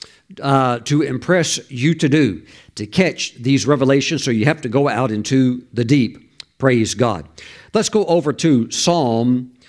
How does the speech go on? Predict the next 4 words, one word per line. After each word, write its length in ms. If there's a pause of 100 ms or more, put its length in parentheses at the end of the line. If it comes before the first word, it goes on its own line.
(320)
forty-two. 800 (1300)
Psalm 280
forty-two, 840 (520)
verse 500